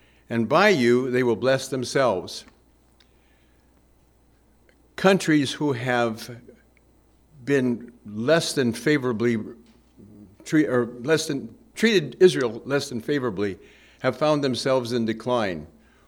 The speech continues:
One good example is the great British Empire. We used to be said that the sun wouldn't set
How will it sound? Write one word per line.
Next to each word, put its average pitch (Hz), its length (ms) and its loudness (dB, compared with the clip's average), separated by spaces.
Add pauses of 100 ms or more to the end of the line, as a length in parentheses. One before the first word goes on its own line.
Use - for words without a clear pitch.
(120)
One 131 180 -4
good 135 160 0
example 127 680 -2
is 113 520 -4 (420)
the 120 80 -2
great 120 360 2
British 131 340 0
Empire. 101 680 -4 (180)
We 123 140 -6
used 143 200 0
to 123 80 -2
be 120 100 -2
said 131 380 0
that 113 420 -2
the 117 100 -6
sun 131 320 0
wouldn't 120 260 -2
set - 460 0